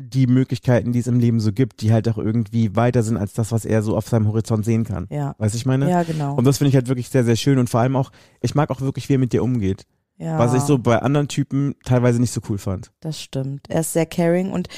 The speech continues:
Speaker 2: ich hab mit ihm zusammen auch ein anderes Paar kennengelernt. Äh, also ich hab ihn sowieso auch über einen Freund, im Sissi natürlich alles, der Sissi-Crowd hier kennengelernt. Und ich hab dann mit ihr ein Gespräch gehabt, mit diesem anderen Pärchen, mit dem wir auf einer Party dann waren. Und sie sagt,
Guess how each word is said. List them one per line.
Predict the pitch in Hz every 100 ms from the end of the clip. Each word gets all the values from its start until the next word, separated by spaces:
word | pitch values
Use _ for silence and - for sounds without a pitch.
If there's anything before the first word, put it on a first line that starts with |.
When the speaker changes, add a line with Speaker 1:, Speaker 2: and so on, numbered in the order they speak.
| - -
Speaker 2:
ich | 160
hab | 180
mit | 180 180
ihm | 190
zusammen | - 170 165 165
auch | 160
ein | 151 156
anderes | 165 160 -
Paar | - 151
kennengelernt. | - 190 190 190 185 190 220 247 _ _ _ _ _ _ _ _ _ -
Äh, | 151
also | 156
ich | 156 165
hab | -
ihn | 170
sowieso | 160 151 156 147
auch | 151
über | 147
einen | 139 139
Freund, | - 160 175
im | 165
Sissi | 160 170 151
natürlich | 139 139 143
alles, | 135 135 -
der | 135 123
Sissi-Crowd | 123 143 165 - 165 160 -
hier | 170
kennengelernt. | 165 175 170 170 165 170 - - - _
Und | - 160 156 160
ich | - 165
hab | -
dann | 156
mit | 143 - -
ihr | 208
ein | 160 151
Gespräch | 147 - 131 131
gehabt, | - 139 165
mit | 165 151
diesem | 143 139
anderen | - 156 143
Pärchen, | 139 156 170 180
mit | 156
dem | 147
wir | 139 -
auf | 147
einer | 143 139 135 143 - - -
Party | 160 165 160
dann | 151
waren. | 147 147 143
Und | 143
sie | 165
sagt, | 160 156 156 -